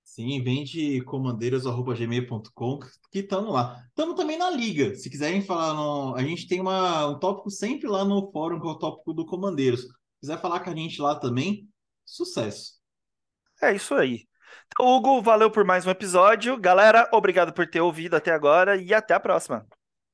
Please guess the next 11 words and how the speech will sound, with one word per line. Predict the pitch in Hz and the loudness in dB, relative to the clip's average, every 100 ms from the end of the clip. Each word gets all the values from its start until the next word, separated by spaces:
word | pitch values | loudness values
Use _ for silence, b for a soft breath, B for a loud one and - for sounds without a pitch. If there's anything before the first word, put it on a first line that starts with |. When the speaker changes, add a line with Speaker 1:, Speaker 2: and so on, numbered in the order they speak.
| _ 185 | _ -12
Speaker 1:
Até | 180 - | -10 -8
a | 127 | -10
próxima. | 120 117 - 110 98 _ _ _ _ _ _ _ _ _ _ _ _ _ _ _ _ _ _ _ _ _ _ _ _ _ _ _ _ _ | -8 -8 -8 -14 -16 _ _ _ _ _ _ _ _ _ _ _ _ _ _ _ _ _ _ _ _ _ _ _ _ _ _ _ _ _
Speaker 2:
Oi, | 277 311 302 269 | 4 6 6 4
Hugo, | 262 233 196 185 160 143 | 2 2 2 2 2 2
gravamos. | 175 208 202 233 185 123 - - - - _ | 0 0 0 0 0 -6 -10 -20 -20 -20 _
Speaker 1:
Vintão, | 120 202 247 185 196 | -4 -4 -2 0 2
hein? | 202 262 | 0 -4
Vinte | 139 190 294 | -8 -10 -8
minutos, | 311 196 185 | -4 -2 -2
hein? | 202 262 | -4 -6